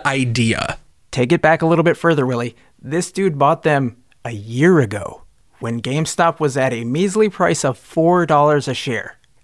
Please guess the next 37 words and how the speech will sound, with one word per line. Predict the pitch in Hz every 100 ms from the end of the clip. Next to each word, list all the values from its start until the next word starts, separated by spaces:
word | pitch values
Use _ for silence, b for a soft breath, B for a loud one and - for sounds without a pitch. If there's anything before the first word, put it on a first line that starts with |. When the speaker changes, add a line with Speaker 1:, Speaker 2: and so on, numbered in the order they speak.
| -
Speaker 2:
As | 139 190 226
of | 220 202
the | 156 165
recording | 160 - - 285 285 190
of | 139
this | 123 -
podcast, | 120 113 104 107 101 110 - _ b b -
well, | 131
the | 123
morning | 143 190 269 156
of, | 113 101 - - b b
it | 151
was | 190 190
over | 208 233
a | -
hundred | - 202 233 233 226
dollars | 151 113 90 -
a |
share. | - - - - - _ _
I | -
believe | 139 160
it's | 160 -
kinda | 180 170
settled | 185 175 151
down | 170
around | 170 165 160
eighty | 160 170 165
dollars, | 151 139 147 -
but | - -
still. | - - 185 120 - B B B -
Now, | 143 139 - _ _ _ _
I | 143
have | 127 220
to | -
preface | 220 196 175 -
by | 123 113
saying | 156 151 151 139